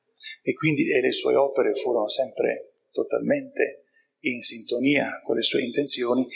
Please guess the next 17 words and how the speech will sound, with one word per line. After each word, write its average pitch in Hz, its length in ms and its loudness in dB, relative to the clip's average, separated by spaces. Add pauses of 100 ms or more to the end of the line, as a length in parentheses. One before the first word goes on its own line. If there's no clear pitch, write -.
(340)
a 147 80 4
lei 190 140 4
chiediamo 160 540 2
che - 140 -4
ci 156 220 0
aiuti 156 460 0
in 135 80 -2
questo 143 360 0
cammino 147 420 0
di 127 100 -2
sapienza, - 880 0 (680)
preoccuparci, 147 1000 -2 (640)
curarci - 920 -4
delle 135 280 2
intenzioni 135 880 0
che 131 180 -2
costruiamo 120 960 -2